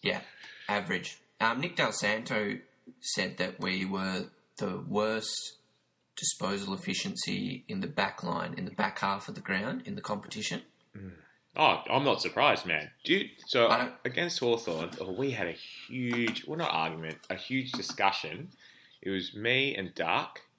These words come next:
Speaker 2: versus Noobs. Well, sort of Noobs was on the fence. Two Dads and Sammy Waller. So we're talking about Brad Hill. So Brad Hill had a really good game, however, had a really poor disposal game.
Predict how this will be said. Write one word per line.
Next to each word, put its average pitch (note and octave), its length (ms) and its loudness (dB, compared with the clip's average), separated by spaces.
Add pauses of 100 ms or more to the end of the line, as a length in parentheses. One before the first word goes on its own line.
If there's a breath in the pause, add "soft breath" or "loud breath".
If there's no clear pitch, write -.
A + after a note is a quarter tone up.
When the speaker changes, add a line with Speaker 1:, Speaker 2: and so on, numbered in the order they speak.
(500)
Speaker 2:
versus F#2 680 2
Noobs. G2 720 -2 (260)
Well, G2 340 2
sort A#2 300 4
of F#2+ 100 2
Noobs F2+ 340 -2
was E2 120 -2
on D#2+ 120 -2
the D#2+ 60 -6
fence. - 600 -6 (460 soft breath)
Two G2+ 160 4
Dads F2 280 6
and E2+ 120 -6
Sammy E2+ 320 0
Waller. E2 400 2
So G2+ 220 0
we're G#2 80 0
talking D#3 280 0
about B2 240 4
Brad E2 220 6
Hill. D2 220 -2 (420 loud breath)
So F#2+ 100 -6
Brad D#3 260 8
Hill A#2 180 6
had F#2 140 4
a E2 60 4
really F2 200 4
good - 120 -8
game, D#2+ 420 2 (100)
however, F#2 680 2 (100)
had F#2+ 180 2
a F2+ 80 2
really G2 480 0
poor F2 460 2
disposal F2 580 0
game. D#2 540 -2